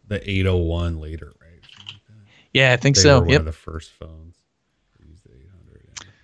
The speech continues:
Speaker 1: Was that the
Speaker 2: Oh, Chris
Speaker 1: G two?
Speaker 2: Williams is happy.
Speaker 1: I think I
Speaker 2: Nice.
Speaker 1: would, had, I went to, I think they had an event.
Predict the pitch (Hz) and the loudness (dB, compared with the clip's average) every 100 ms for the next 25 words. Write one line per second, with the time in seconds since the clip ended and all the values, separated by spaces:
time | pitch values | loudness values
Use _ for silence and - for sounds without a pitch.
0 | 170 240 - 151 120 101 165 117 165 123 | -6 -2 2 2 2 0 -2 -2 0 0
1 | 147 165 123 104 - 143 165 - - 427 | -2 -6 -8 -10 -8 -8 -8 -8 -6 -2
2 | 370 156 160 139 127 135 147 135 110 151 | 0 2 2 2 0 2 2 0 -4 -4
3 | 240 339 285 139 120 107 107 110 113 - | -4 -2 2 2 2 -2 -2 0 -2 -4